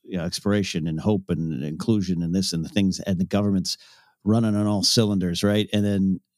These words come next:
to have, this is part of that, part of that growth, right? And then to have that immediately affected, and it potentially kills, uh, you know,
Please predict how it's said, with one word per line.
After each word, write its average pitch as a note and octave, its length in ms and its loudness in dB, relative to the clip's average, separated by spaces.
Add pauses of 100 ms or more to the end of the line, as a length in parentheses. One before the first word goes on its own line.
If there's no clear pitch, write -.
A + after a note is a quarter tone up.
(120)
to A2+ 100 4
have, G#2 300 2 (140)
this B2 240 4
is A2 60 -2
part D3 260 2
of G#2 80 0
that, F#2+ 200 -6
part C#3 160 6
of C#3 60 4
that B2+ 140 0
growth, C3 340 0
right? A#2+ 240 4 (120)
And G#2+ 100 4
then A2 80 4
to G#2 80 2
have A2 200 2
that A2+ 220 2
immediately A2 460 2
affected, A2+ 520 0 (400)
and F#2+ 140 4
it F#2 140 -2
potentially F#2+ 420 0
kills, G2 560 0 (1000)
uh, B1+ 200 -6
you D2 140 -10
know, C#2 200 -12